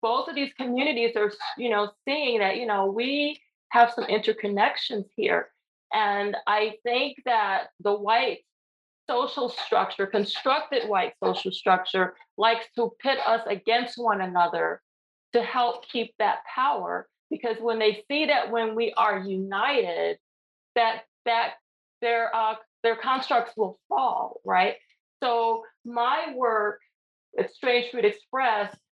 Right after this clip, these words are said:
kind of brings in these elements, community-based co-, collaborative, uh, concepts.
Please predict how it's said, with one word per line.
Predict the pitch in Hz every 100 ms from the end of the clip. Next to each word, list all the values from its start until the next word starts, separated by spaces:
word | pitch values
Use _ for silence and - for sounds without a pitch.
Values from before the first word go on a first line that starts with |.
| _ -
kind | - 269
of | 247 -
brings | 262 262 -
in | 208 269 285
these | 254 - -
elements, | 220 220 208 208 -
community-based | 226 226 247 254 202 220 220 220 _ -
co-, | 233 240 -
collaborative, | 233 214 214 233 240 214 208 -
uh, | 202 190 190 -
concepts. | 254 180 175 - 190